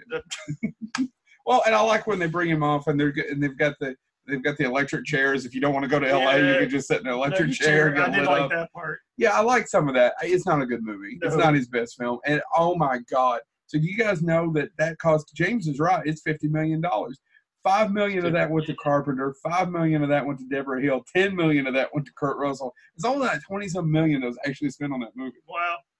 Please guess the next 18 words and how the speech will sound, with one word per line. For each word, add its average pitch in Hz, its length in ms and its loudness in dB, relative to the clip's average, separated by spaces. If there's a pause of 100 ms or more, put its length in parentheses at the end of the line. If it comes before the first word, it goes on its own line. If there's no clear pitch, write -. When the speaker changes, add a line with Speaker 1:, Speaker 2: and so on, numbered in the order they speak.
(200)
Speaker 2:
How 202 120 4
much 202 160 -2
went 190 180 -6
to - 80 -6
Peter 180 300 -6
Fonda? 185 500 2 (360)
Speaker 1:
Probably 202 460 0
not 175 260 0
as 151 100 0
much 156 260 0
as, 143 140 2
Speaker 2:
<laughs> 156 340 -4
Speaker 1:
as 151 200 2
the 143 160 4
other 143 220 2
three 123 320 -4
made 110 240 -4
out. 120 320 2